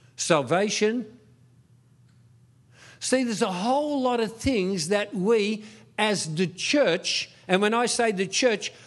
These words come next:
I'm including everybody. This man by himself with his leadership team can't do it all. I don't care how good he is.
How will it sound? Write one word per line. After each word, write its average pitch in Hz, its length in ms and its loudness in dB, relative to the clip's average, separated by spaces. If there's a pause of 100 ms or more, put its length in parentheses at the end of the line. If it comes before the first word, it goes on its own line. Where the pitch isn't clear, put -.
(160)
I'm 233 220 2
including 226 760 0
everybody. 175 720 2 (1200)
This 208 400 2
man 220 320 2
by 202 240 2
himself 208 540 0
with 208 120 2
his 180 160 0
leadership 208 600 0
team 220 240 2
can't 196 340 -2
do 202 220 4
it 180 80 0
all. 131 260 -2 (400)
I 190 100 6
don't 220 160 -2
care 208 200 0
how 196 160 0
good 185 200 0
he 151 160 0
is. - 280 -10